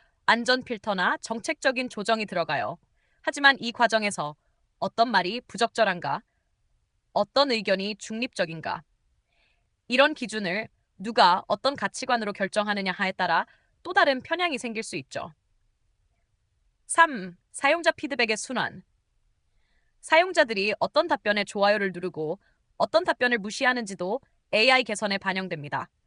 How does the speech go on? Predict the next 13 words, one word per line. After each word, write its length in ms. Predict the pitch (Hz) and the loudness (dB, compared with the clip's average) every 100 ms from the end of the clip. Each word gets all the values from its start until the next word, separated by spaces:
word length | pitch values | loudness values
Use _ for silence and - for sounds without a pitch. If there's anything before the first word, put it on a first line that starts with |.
| _ - | _ 2
만약 300 | 214 240 254 | 4 4 4
어떤 360 | 202 - 269 277 | 2 4 2 2
편향된 520 | 320 311 302 294 269 | 0 0 0 0 0
의견이 500 | 196 196 190 214 254 | -2 -2 -2 -2 -6
반복적으로 680 | - 202 269 - 269 240 | -6 -4 -4 0 0 0
지지를 320 | 240 190 208 220 | -2 -6 -6 -4
받는다면 680 | 190 185 180 180 220 165 - _ _ | -4 -4 -2 0 0 0 -8 _ _
그 120 | - | -6
방향으로 600 | 240 208 233 262 196 220 - | 0 2 4 2 2 0 2
에이아이가 520 | 196 202 175 202 233 | 2 4 4 4 4
학습해버릴 640 | 294 330 359 - 240 214 220 | 2 -6 -2 2 2 2 0
가능성도 580 | 220 185 185 196 208 214 | -2 -4 -4 -6 -6 -8
있어요. 480 | - 160 143 170 | -6 -6 -6 -8